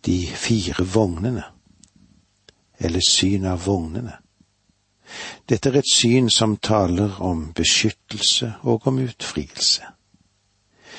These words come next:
Fire vogner dukker opp mellom fjellene rundt Jerusalem. Og hestenes farger, de symboliserer oppdraget som kuskene skulle forkynne for folket.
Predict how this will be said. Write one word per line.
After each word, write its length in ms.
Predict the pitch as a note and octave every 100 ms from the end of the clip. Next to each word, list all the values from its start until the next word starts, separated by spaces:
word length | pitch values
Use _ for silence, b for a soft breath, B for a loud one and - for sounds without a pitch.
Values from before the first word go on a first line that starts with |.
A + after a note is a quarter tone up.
| B B
Fire 480 | - - A#2+ G2 A2
vogner 360 | A2+ B2+ G#2 A2
dukker 380 | G#2+ - - G#2
opp 180 | G2+
mellom 260 | G2 F#2 F2+
fjellene 520 | - A2 G2 E2+ G#2
rundt 360 | G2+ G#2 A#2 -
Jerusalem. 680 | C3+ F2+ D2 - - - - _ _ _ _ _ _ _ _ _ _ _ B B B B _
Og 160 | F#2
hestenes 680 | F2 G2+ - - G#2+ A#2 -
farger, 560 | - A#2+ G2+ D2+ B2 A#2 - -
de 100 | C3
symboliserer 840 | - A#2 A2 G2+ F#2+ - F2+ F#2 A2+
oppdraget 840 | A2+ - - G2 A2+ A#2+ G#2+ E2+
som 260 | - E2+ E2+ -
kuskene 560 | G#2+ - - G#2 A#2
skulle 300 | - G2+ F2
forkynne 500 | E2+ F#2 - F#2+ F#2
for 140 | - D#2
folket. 500 | F2 A#2 - -